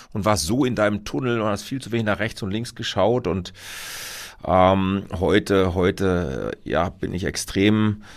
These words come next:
äh, spirituell ja geworden und Spiritualität ist ja nichts Negatives, hat auch nichts mit Esoterik zu tun.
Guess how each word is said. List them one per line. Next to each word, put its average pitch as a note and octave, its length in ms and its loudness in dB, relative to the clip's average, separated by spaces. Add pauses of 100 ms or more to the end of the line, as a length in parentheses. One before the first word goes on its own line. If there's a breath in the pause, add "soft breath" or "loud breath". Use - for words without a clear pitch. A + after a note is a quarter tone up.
(260 loud breath)
äh, F2 560 2
spirituell A2 800 2
ja A#2 160 6
geworden G#2+ 720 0
und F2+ 200 -4
Spiritualität G#2 800 -2
ist - 140 -10
ja G#2 80 0
nichts F#2+ 240 -4
Negatives, G2+ 480 -2
hat G2+ 80 4
auch F#2 60 0
nichts G2+ 160 -4
mit E2+ 80 0
Esoterik F#2+ 640 -2
zu - 100 -6
tun. A2+ 480 -2